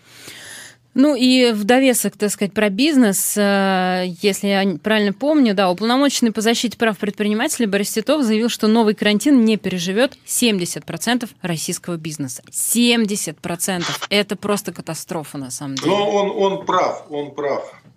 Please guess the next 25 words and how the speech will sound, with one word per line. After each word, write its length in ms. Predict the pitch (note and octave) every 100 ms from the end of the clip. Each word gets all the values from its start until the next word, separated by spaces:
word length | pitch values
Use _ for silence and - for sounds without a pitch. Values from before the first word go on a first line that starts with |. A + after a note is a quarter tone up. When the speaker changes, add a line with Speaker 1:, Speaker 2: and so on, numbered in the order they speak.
| -
Speaker 2:
К 60 |
сожалению, 800 | - C3+ C3+ D3 F3 F#3 E3 C#3+ - - -
очень 360 | F3 F3 D3 C3
сложно 480 | - C#3+ C3+ B2
людям, 480 | A#2+ D3+ F3 E3 D3
и 420 | B2 C3 B2 - -
если, 300 | C#3 E3 D3
не 120 | C#3+
дай 300 | D3+ F3+ G3
бог, 180 | E3 D3+
сейчас 460 | - D3+ E3 C#3 -
высадить 500 | D#3+ - C3 B2+ -
на 120 | B2+
карантин, 640 | C#3 C3 C3+ - F3 F3+ - _ _
ну 180 | D3 E3+
всё, 280 | - D#3+ -
просто 260 | D3+ -
уже, 300 | A#2 A2 A2 - _ -
просто 300 | E3+ - -
позакрываются. 880 | A#2 A2 A2+ A2 G#2+ G2+ F#2+ - - _ - - - - -
Вот. 340 | A#2 C#3+ - - - -
Но 280 | D#3+ A#3+ -
здесь 320 | D#3+ E3+ A#3
надо 280 | A3 A#3 A3
выбирать, 680 | F#3+ F#3 F#3 G3+ A3 A3